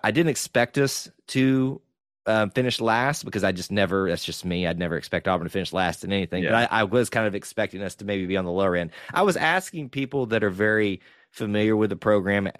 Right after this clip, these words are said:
Speaker 1: before we, the season even got started, "All right, tell me what to expect." You know, like, what's in the, the common theme that we saw this season? You know, bullpen's questionable, who's gonna be the third starter, that type of thing. Um, and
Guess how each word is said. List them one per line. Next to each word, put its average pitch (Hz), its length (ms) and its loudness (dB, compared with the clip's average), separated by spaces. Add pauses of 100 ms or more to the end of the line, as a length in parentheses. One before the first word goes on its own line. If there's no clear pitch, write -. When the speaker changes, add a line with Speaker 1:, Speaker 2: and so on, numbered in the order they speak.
(160)
Speaker 1:
before 104 280 -2
we, 98 100 0
the 87 160 -8
season 95 240 -8
even 92 100 -4
got 87 160 -4
started, 95 220 0
"All 92 80 2
right, 87 160 -4
tell 139 160 2
me 139 120 2
what 120 220 0
to 98 80 0
expect." - 560 -4
You 76 80 -8
know, 71 100 -6
like, 71 160 -6
what's - 360 -8 (640)
in 85 340 -6
the, 92 100 -2 (120)
the 82 160 -2
common 104 420 0
theme 90 400 -2
that 82 140 -4
we 82 80 -4
saw 104 240 2
this 87 140 -4
season? 71 280 -10
You 71 60 -10
know, - 60 -14
bullpen's 90 580 -2
questionable, 87 800 -4 (300)
who's 82 180 -6
gonna 85 140 -2
be 87 100 2
the 87 80 0
third 87 300 0
starter, 87 460 2
that 82 180 -4
type 85 240 -4
of 78 100 -10
thing. 78 320 -8 (400)
Um, - 500 -8
and 92 380 -4